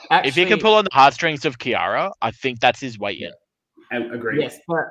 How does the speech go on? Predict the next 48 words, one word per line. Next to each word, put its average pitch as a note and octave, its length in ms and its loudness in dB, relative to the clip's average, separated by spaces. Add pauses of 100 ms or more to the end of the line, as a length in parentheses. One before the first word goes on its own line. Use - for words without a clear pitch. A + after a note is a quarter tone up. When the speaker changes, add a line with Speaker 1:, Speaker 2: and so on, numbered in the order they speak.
(340)
Speaker 2:
I F3 540 0
also C#3+ 360 -6
think B2+ 440 -10
David B2+ 380 -6
has C#3 220 -12
basically G#2 580 -10
no G#2+ 800 -8
sort A#2+ 200 -12
of G2+ 180 -14
real G#2+ 320 -6
alliance. B2 520 -6
Even E3 180 -6
with G3 100 -6
the C#3+ 60 -4
Blue, A2 640 -6
I A2 140 -4
don't A#2 180 -8
think A2 200 -10
he A#2+ 80 -6
Speaker 3:
No, B2 80 -4
Speaker 2:
was C#3 120 -4
Speaker 3:
no. B2+ 180 -8
Speaker 2:
in D#3+ 120 -8
it. E3+ 220 -10 (600)
So C3 680 0
I C#3+ 160 0
don't D#3+ 160 -4
know C#3+ 140 -4
how C3+ 180 -2
long B2 220 -4
it's A#2+ 100 -12
gonna A#2 180 -8
last, G#2+ 300 -4
'cause A#2+ 120 -10
he's A2+ 140 -12
gonna B2+ 200 -8
be A2 360 -12 (100)
that G2 260 -4
easy G#2 300 -10
person F#2 380 -12
to - 160 -16
offer F#2 300 -8
up, F2 120 -8
and G#2+ 140 -12
people F2+ 260 -12
just F2 220 -18
like, D2+ 140 -10
"Yeah, - 280 -10